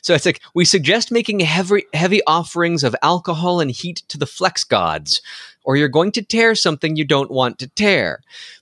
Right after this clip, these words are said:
Because there's this flex cable that runs the entire length of the lens that has, like, twenty-something traces on it that then branches off into a dozen different ways. And at one point, it goes all the way to the top of the lens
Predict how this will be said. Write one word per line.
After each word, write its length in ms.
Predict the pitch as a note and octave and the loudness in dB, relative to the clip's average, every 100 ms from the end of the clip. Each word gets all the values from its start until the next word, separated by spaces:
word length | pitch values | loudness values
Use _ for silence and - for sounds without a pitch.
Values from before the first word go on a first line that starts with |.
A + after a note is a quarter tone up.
| - | -10
Because 340 | F3+ G#3 F3+ | -2 0 2
there's 300 | F3 F#3 F3 | 4 2 2
this 200 | D#3 E3 | 0 -2
flex 380 | - A#3+ G#4 - | 0 0 0 -2
cable 300 | - A#2 B2 | 0 0 0
that 100 | C3 | -2
runs 300 | D#3+ E3 E3+ | 0 0 0
the 120 | D3+ | -2
entire 480 | D#3 - - G3+ A#3 | -4 -4 -2 2 4
length 320 | G3+ F#3+ G3 F3+ | 4 0 -2 -4
of 100 | D#3 | -4
the 80 | |
lens 520 | C3 C3+ C3 B2 C3 B2 | 0 0 0 -2 -8 -8
that 120 | - | -12
has, 400 | - E3+ E3 D#3+ | -4 0 2 2
like, 160 | D3+ D3 | 0 -2
twenty-something 600 | - F3 F3 E3+ D3 C#3 | -2 0 0 -2 -2 -6
traces 420 | A#2+ D#3+ F3 D3 A2 | -2 -2 0 0 -2
on 160 | F2+ | -2
it 160 | E2+ - - - - | -4 -8 -16 -20 -12
that 80 | D#3 | -4
then 180 | B3+ | -4
branches 580 | G3 E3 F#3 A#3+ A#3+ F3+ | 0 2 4 2 2 0
off 260 | F3+ G#3 G#3+ | 2 2 0
into 240 | F#3 F3+ | -2 0
a 60 | D#3+ | 0
dozen 360 | C#3 D#3+ D#3+ D#3 | 2 2 0 -2
different 280 | D3+ C3+ A#2+ | -4 -4 0
ways. 460 | G#3 F#3+ A2+ G#2+ - - | 2 4 2 0 -6 -6
And 120 | G#3 G#3 | 0 0
at 160 | F#3 | 0
one 280 | F3+ C#4 G#4 | 0 0 0
point, 500 | G#4+ E4+ D#3+ G2+ - - - - - - - _ _ _ | -4 -4 -2 -4 -10 -16 -20 -20 -20 -20 -20 _ _ _
it 140 | - G3 | -4 2
goes 180 | A3 G3 | 2 4
all 180 | G#3 C4 | 4 2
the 80 | |
way 160 | C#4 C#4+ | 0 -4
to 100 | C4+ | -4
the 100 | B3+ | -6
top 360 | - - A3+ A3+ | -6 -4 -4 -4
of 80 | G3+ | -4
the 80 | G#3+ | -2
lens 600 | A3+ E3+ A2 F#3+ - | 0 -2 -2 -4 -6